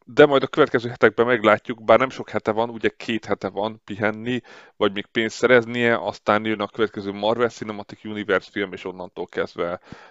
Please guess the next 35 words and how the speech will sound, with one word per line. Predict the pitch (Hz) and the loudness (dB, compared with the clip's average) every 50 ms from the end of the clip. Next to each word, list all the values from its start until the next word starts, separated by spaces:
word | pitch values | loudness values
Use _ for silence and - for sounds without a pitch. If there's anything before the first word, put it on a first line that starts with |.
| _ _ | _ _
ö, | _ 101 98 98 98 98 95 95 92 | _ -4 -2 0 0 2 0 0 0
valószínű, | 92 98 98 95 95 - - 104 95 98 | 0 -2 -2 -2 -4 -10 -12 -12 -12 -8
hogy | 92 98 95 90 | -8 -6 -2 -2
ennek | 92 90 90 92 90 | -2 -2 -4 -6 -4
a | - 85 73 73 87 | -4 -4 -4 -6 -12
filmnek | - - 104 101 98 95 92 90 87 _ | -10 -4 -2 -2 -2 -2 -4 -12 -12 _
a | - 90 98 | -12 -8 -8
bevételeit | 98 92 98 95 92 98 98 - - 87 87 87 92 98 - - - - _ _ | -6 -4 -4 -4 -4 -6 -8 -6 -4 -2 -2 -2 -4 -6 -12 -18 -20 -20 _ _
nagy | 92 98 92 90 90 90 | -20 -8 -6 -4 -4 -4
mértékben | 90 87 87 - - 101 - - 87 - | -6 -10 -12 -8 -8 -10 -8 -8 -14 -10
csökkenni | - 120 - _ - 127 117 113 | -10 -10 -10 _ 2 2 2 2
fognak, | 113 - - 107 104 101 104 - | -2 -6 -8 -10 -6 -6 -8 -8
vagy | - - - | -8 -10 -10
megcsappannak. | 87 92 104 - - - 123 - _ - 117 110 107 104 101 - - - - - - - - | -8 -10 -12 -8 -6 -8 -8 -6 _ -2 -2 -2 -2 -6 -6 -8 -12 -18 -20 -20 -20 -14 -10
Ez | - 110 | 0 0
a | 117 | 2
negyvenhárom | 123 135 135 123 113 117 107 107 107 110 107 107 107 | 6 6 6 6 6 2 2 4 4 4 4 2 -2
millió | 107 101 104 104 | -2 -4 -4 -4
még | 101 104 101 | -4 -2 -2
egyszer | 101 - - - - | -2 -2 -2 -6 -6
egy | 85 90 92 92 98 101 101 101 | -6 -6 -8 -14 -16 -14 -10 -4
nem | 110 117 120 123 | -2 -2 -2 -2
túl | 120 - 139 131 131 | -6 -10 -8 -2 0
erős | 127 123 123 123 117 - - | 0 0 0 -4 -8 -12 -16
nyitás, | 117 113 - - 113 110 113 107 - - - _ _ _ _ _ _ _ | -16 -4 2 6 6 6 6 2 -2 -14 -16 _ _ _ _ _ _ _
és | _ 139 127 - | _ -2 2 2
jövő | 143 131 117 123 | 2 4 4 4
héten | 120 113 - 120 110 | 4 4 4 2 2
meglátjuk | 113 110 104 113 104 - - 107 - | 2 2 4 4 2 2 -2 -8 -8
majd, | 113 107 | -8 -6
hogy | - 110 | -6 0
mekkora | 113 123 - - 123 - 107 | 0 0 0 0 -2 0 0
lesz | 104 110 - | 0 0 -2
a | - 104 | -8 -6
visszaesés. | 110 131 127 - - 120 117 - - 113 | -6 -6 -8 -2 0 0 0 0 -2 -8